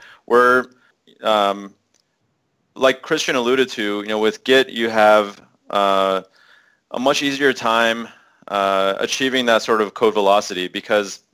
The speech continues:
because it's, you know, it's super fast to create a branch, um, party on that branch, share it with your teammates, and then the whole pull request workflow, getting those changes back into the master branch, um, it's, it's amazing the, the efficiencies that that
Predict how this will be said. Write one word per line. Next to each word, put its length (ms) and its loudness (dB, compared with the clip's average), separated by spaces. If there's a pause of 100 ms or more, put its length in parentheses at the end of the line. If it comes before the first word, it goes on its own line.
(120)
because 240 -4
it's, 240 -12
you 60 -10
know, 100 0
it's 100 -6
super 360 -6
fast 340 2
to 60 -10
create 260 0
a 40 -4
branch, 580 0 (500)
um, 480 -2 (140)
party 280 0
on 100 0
that 160 2
branch, 300 2
share 320 2
it 60 0
with 180 -8
your 260 -2
teammates, 760 -6 (340)
and 180 -2
then 140 2
the 100 2
whole 200 4
pull 240 4
request 360 0
workflow, 560 0
getting 220 -2
those 160 -6
changes 340 -6
back 320 2
into 360 -8
the 80 -8
master 360 -2
branch, 520 -4 (400)
um, 440 -2 (180)
it's, 200 -4
it's 180 -2
amazing 400 0
the, 340 0
the 560 -4
efficiencies 640 -6
that 100 0
that 160 4